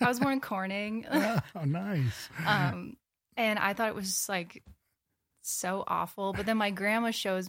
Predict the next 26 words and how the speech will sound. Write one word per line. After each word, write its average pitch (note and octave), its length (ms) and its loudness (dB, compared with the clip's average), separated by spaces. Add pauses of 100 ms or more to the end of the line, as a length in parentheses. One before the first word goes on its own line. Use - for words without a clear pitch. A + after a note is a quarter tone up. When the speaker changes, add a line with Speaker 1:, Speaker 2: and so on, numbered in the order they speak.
Speaker 2:
you G3+ 140 -6
know, F#3 80 -2
she's A3 280 -2
a G3 40 -4
huge G3 340 -6
birder, E3+ 560 -2
and G#2 100 0
she F#2 100 0
Speaker 1:
Yeah. F#3 60 0
Speaker 2:
loves F#3 260 -2
to F#3+ 80 -8
garden. E3 420 -6
All G3 180 -2
my G3+ 140 0
grandparents F3+ 460 -8
love F#3+ 120 -12
to - 80 -18
garden. - 480 -10 (800)
And G3 160 -2
she A3 180 0
had A3 140 0
been G3+ 300 -2
recording, F3 800 -4 (680)
like, E3+ 200 -6
bird F3+ 400 -2
observations C#4 1000 -4